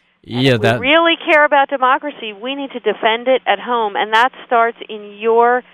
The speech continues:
Speaker 1: precinct. The other thing people can do is, for the next election, uh,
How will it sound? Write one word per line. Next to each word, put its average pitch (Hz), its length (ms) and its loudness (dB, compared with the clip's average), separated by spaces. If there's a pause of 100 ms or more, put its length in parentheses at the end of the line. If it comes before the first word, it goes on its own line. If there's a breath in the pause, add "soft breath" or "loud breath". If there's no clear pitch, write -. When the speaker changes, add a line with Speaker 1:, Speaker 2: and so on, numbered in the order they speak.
(180 soft breath)
Speaker 1:
precinct. 254 440 -8
The 202 80 -2
other 202 160 0
thing 220 160 -12
people 214 240 -8
can 202 160 -12
do 202 280 0
is, 190 260 -2 (280)
for 240 100 -6
the 220 80 0
next 233 340 0
election, 208 580 -4 (600 loud breath)
uh, 214 200 2